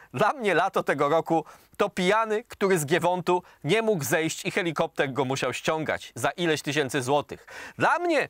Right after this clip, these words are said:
lato tego roku to jest ten gość, co wysiadł z auta i pobił kobietę, która prawidłowo przechodziła po pasach. Dla mnie lato to jest ten, który w Dziwnowie na plaży nożem zaatakował plażowicza.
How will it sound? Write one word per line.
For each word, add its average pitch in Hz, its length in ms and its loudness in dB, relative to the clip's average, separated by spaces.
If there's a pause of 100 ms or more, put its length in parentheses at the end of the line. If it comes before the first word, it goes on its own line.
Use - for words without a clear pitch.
(140)
lato 220 300 2
tego 196 260 2
roku 214 260 0
to 220 120 4
jest 202 180 2
ten 202 200 -2
gość, 240 280 0
co 180 140 0
wysiadł 180 300 0
z - 100 -10
auta 202 380 2 (220)
i 262 100 -2
pobił 202 320 -2
kobietę, 190 420 0
która 147 280 0
prawidłowo 160 500 0
przechodziła 156 500 0
po 165 140 0
pasach. 175 420 0 (300)
Dla 170 220 2
mnie 277 200 2
lato 226 320 2
to 185 140 0
jest 160 200 0
ten, 185 260 0
który 147 340 0
w 127 60 -10
Dziwnowie 175 480 0
na 156 120 0
plaży 180 440 0 (220)
nożem 269 400 4
zaatakował 220 560 2
plażowicza. 202 640 0